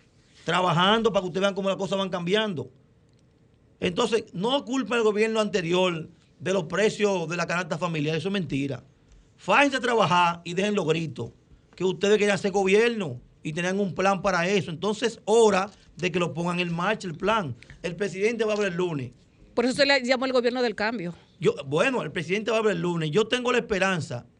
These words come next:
Speaker 1: y la fe en Dios de que no sea un discurso, de que sea soluciones,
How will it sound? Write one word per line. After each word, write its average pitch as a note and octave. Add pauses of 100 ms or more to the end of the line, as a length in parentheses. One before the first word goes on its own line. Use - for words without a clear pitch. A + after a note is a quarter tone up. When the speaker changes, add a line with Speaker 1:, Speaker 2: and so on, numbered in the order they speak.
Speaker 1:
y E3
la F#3+
fe G3+
en G3
Dios E3 (240)
de F3
que F#3
no G3
sea G3+
un G#3
discurso, D#3 (760)
de E3
que E3
sea F#3+
soluciones, D#3+